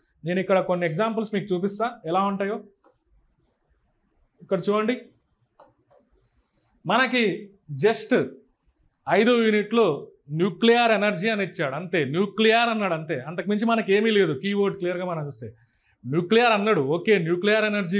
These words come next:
గురించి చదవమని మనకు ఒక హింట్. ఓకే, దాని గురించి న్యూక్లియర్ ఎనర్జీ అంటే, ఓకే, ఒక పరమాణు యొక్క కేంద్రకంలో సర్టెన్ ఎనర్జీ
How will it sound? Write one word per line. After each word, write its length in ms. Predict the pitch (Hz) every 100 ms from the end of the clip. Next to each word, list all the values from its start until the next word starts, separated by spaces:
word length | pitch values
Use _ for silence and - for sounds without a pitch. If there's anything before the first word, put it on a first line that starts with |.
| 190
గురించి 180 | 226 269
చదవమని 440 | 190 190 214 226 262
మనకు 180 | 262 262 262
ఒక 100 | -
హింట్. 220 | 214 226 160 - _ _ _ _ _ 170
ఓకే, 140 | 208 247
దాని 160 | 240 233
గురించి 260 | 240 262 254 202
న్యూక్లియర్ 400 | 220 233 233 226
ఎనర్జీ 280 | 220 208 208 202
అంటే, 160 | 196 190 175
ఓకే, 180 | 180 202 185 - -
ఒక 80 | 156 170
పరమాణు 420 | 165 180 196 196 190
యొక్క 160 | 190 202 196
కేంద్రకంలో 580 | 180 185 190 180 170 190 226
సర్టెన్ 300 | 196 185 170
ఎనర్జీ 320 | 156 180 165